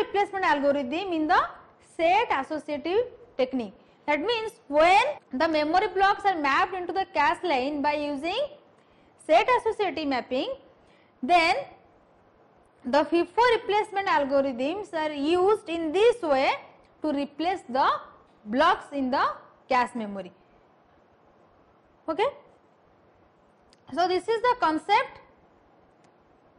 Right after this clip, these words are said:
of, uh, cache replacement algorithm, that is our fifo. Okay. You have to remember one thing in the fifo algorithm, when the hit occurs and here is one miss, and when you have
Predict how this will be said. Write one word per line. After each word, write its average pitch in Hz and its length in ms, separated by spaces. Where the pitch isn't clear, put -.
of, 302 360
uh, 294 160
cache 302 300
replacement 359 480
algorithm, 349 480
that 320 180
is 311 100
our 330 260
fifo. 349 360
Okay. 359 160
You 285 120
have 349 140
to 466 80
remember 403 560
one 339 300
thing 415 200
in 381 120
the 392 80
fifo 349 300
algorithm, 339 680
when 381 320
the 392 140
hit 453 340
occurs 349 560
and 440 440
here 403 260
is 466 120
one 427 320
miss, 370 320
and 370 220
when 403 280
you 453 120
have 453 140